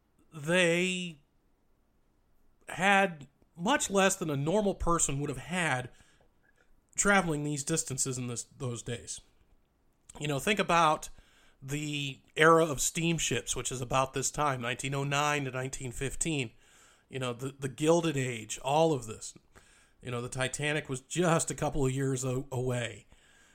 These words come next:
People traveled when they traveled with a lot of luggage. Uh, these women traveled with just about one change of clothes and,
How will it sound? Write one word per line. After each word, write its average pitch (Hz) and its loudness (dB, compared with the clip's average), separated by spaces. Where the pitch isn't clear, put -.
People 175 0
traveled 156 2
when 131 -6
they 139 -2
traveled 131 -2
with 127 -8
a 123 -4
lot 135 2
of 127 -4
luggage. 139 -4
Uh, 120 2
these 135 -2
women 156 2
traveled 147 2
with 139 -2
just 156 2
about 139 0
one 151 2
change 151 2
of 135 -4
clothes 135 2
and, 135 2